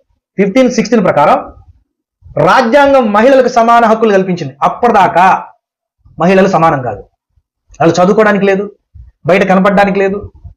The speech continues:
ముఖం నుంచి విసుగు, ముసుగు తీయడానికి లేదు, అసలు అందరితో మగవాడితో సమానంగా కూర్చొని చదువుకోవడానికి లేదు. దీన్ని తీసుకొచ్చింది ఎవరు? ది గ్రేట్ మిషనరీ విలియం కేరీ మహానుభావుడు. మొట్టమొదటిసారి కో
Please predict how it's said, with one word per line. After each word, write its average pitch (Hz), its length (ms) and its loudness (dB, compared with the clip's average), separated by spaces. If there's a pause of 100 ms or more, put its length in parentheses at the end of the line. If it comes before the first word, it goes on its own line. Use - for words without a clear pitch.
ముఖం 175 240 0
నుంచి 196 160 0 (100)
విసుగు, 170 340 -2
ముసుగు 160 200 -2
తీయడానికి 202 360 2
లేదు, 196 200 0 (360)
అసలు 185 220 0 (260)
అందరితో 247 360 2
మగవాడితో 220 480 0
సమానంగా 190 420 0
కూర్చొని 180 320 -6
చదువుకోవడానికి 151 420 -4
లేదు. 101 140 -20 (800)
దీన్ని 170 200 2
తీసుకొచ్చింది 202 360 0
ఎవరు? 180 180 0 (720)
ది 170 120 2
గ్రేట్ 214 380 2 (420)
మిషనరీ 214 420 0 (540)
విలియం 220 360 2
కేరీ 214 200 -2
మహానుభావుడు. 196 640 2 (580)
మొట్టమొదటిసారి 226 720 0 (160)
కో 214 80 2